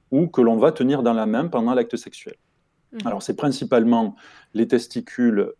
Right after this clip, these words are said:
Speaker 1: ou le pénis de certains animaux qui incarnent une virilité exacerbée, comme le taureau, dont on consomme encore aujourd'hui,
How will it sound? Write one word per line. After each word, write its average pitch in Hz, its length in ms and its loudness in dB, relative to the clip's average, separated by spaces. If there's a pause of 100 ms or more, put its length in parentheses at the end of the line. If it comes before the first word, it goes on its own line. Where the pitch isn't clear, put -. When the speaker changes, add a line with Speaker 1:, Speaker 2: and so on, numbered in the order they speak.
(140)
Speaker 1:
ou 120 300 2
le 104 120 0
pénis 117 640 2
de 101 120 -2
certains 104 480 -4
animaux 123 500 -2 (480)
qui 160 320 -2
incarnent 135 500 2
une 120 240 4
virilité 117 680 0
exacerbée, 110 880 -2
comme 123 420 0 (160)
le 104 180 -2
taureau, 123 560 2 (300)
dont 107 280 -2
on 110 120 -2
consomme 104 380 -2
encore 101 260 -2
aujourd'hui, 95 580 -6